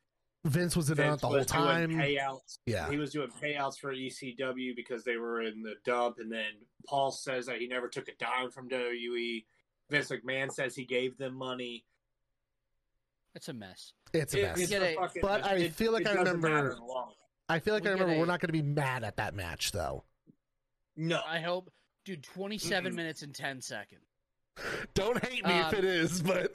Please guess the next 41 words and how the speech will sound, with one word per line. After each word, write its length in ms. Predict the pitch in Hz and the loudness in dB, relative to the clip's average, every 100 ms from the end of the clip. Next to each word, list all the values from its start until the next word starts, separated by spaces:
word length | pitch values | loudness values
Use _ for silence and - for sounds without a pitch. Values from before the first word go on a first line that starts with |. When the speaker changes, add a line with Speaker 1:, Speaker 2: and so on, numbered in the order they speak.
| - - | -4 -6
Speaker 1:
<laughs> 200 | 180 160 | -2 2
Speaker 3:
we, 240 | 214 220 190 | 2 0 -4
we 160 | 202 | -4
get 140 | 196 196 | 0 0
a, 100 | 175 - | -2 -4
we 140 | 180 | -2
get 120 | 185 | -2
a 60 | 175 | -4
tag 380 | - 175 180 180 | -4 -2 -2 -4
team 220 | 190 170 | -10 -10
three-way 360 | 185 180 165 156 | -6 -4 -2 -4
dance, 500 | 143 143 170 175 - | -4 -6 -6 -10 -16
which 220 | 147 143 | -14 -12
is 140 | 143 127 | -12 -10
the 100 | 143 | -10
Dudley 340 | 135 143 147 | -8 -8 -8
Boys 440 | 139 143 151 147 131 | -10 -8 -6 -6 -8
versus, 600 | 139 135 147 135 123 - _ _ _ - | -10 -8 -8 -10 -10 -16 _ _ _ -10
um, 320 | 131 127 127 | -8 -8 -8
what 180 | 139 143 - | -6 -6 -8
Wiki 400 | 139 175 185 143 | -8 -8 -8 -12
says, 380 | - 143 131 - 127 | -8 -6 -6 -10 -12
the 80 | 143 | -10
hardcore 640 | 131 208 240 233 - 233 214 | -10 -8 -8 -10 -6 -6 -6
chair 280 | - 202 190 | -10 -8 -8
swinging 440 | - 202 185 156 | -10 -12 -10 -10
freaks, 480 | - 180 175 160 - | -12 -12 -10 -10 -12
which 140 | 156 | -14
is 80 | 139 | -12
Balls 340 | 143 147 147 | -6 -4 -4
Mahoney 320 | 147 147 143 139 | -8 -10 -10 -8
and 60 | |
Axl 320 | 131 131 - 127 | -6 -8 -8 -8
Rotten, 320 | 127 117 127 _ _ _ _ | -8 -8 -16 _ _ _ _
and 160 | 143 160 | -8 -6
then 200 | 160 156 - | -6 -8 -14
New 260 | 156 175 196 | -8 -6 -4
Jack 420 | 151 175 170 - | -2 -2 -2 -4
and 160 | - 156 | -14 -10
Spike 420 | - - 156 156 | -10 -6 -6 -6
Dudley. 440 | 170 175 160 92 | -8 -8 -8 -14